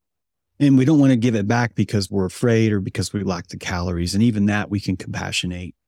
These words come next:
You, you know, you and I have a terrible notion of the idea parasite.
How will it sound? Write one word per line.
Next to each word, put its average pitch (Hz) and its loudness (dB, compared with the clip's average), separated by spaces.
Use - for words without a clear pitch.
You, 123 2
you 139 2
know, 131 6
you 127 4
and 107 4
I 123 2
have 113 2
a 95 -2
terrible 110 2
notion 107 2
of 92 0
the 104 2
idea 98 -2
parasite. 117 -4